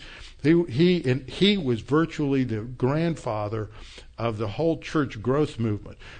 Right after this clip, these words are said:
So you think about any of the, uh, mega churches in Houston, they are what they are because of Peter Wagner, and they don't teach what they should teach because of Peter Wagner. And, um, he died this last, last week.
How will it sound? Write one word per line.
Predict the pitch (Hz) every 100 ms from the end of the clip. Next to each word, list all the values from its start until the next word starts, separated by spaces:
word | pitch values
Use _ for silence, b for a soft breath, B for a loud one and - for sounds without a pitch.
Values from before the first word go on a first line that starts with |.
| -
So | - 127
you | 120 180
think | - 180 -
about | 120 110 110
any | 151 190 196 185
of | 165 135
the, | 127 110 B B -
uh, | 117
mega | 123 156 165 135
churches | - 143 131 123 107
in | 117 110
Houston, | 151 160 - 113 107 B B -
they | 113 143
are | 139 139 175 175
what | 175 160
they | 139 120
are | 127 135
because | 131 120 - 123 101
of | 107
Peter | - 139 123
Wagner, | 110 120 113 90 90 -
and | 120 120
they | 117
don't | 113 120 156 175
teach | - 175 175 -
what | 131 131
they | 117 113
should | - - 180 135
teach | - 123 120 -
because | 113 - 131 127
of | 110
Peter | - 127 117
Wagner. | 107 117 110 90 73 - B B B B - -
And, | 113 110 113
um, | 107 104 101
he | 107 127
died | 113 123 123 110
this | 113 -
last, | 113 104 104 -
last | 113 107 101 -
week. | 113 131 113